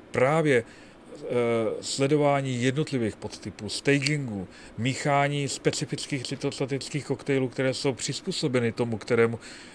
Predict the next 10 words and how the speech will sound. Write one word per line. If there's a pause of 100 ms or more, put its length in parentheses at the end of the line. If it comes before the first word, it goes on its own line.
eh, (320)
typu (180)
nádoru, (360)
eh,
nebo
v
tomhletom
případě, (120)
mm,
hematologické,